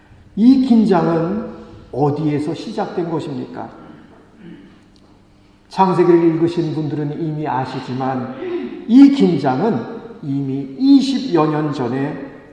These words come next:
야곱이 자기 아버지를 속이고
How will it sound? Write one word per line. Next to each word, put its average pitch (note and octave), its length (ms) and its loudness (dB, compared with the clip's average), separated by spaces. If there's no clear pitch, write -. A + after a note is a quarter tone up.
야곱이 D3 720 2
자기 D3+ 440 -4
아버지를 F3 720 2
속이고 A3 960 -2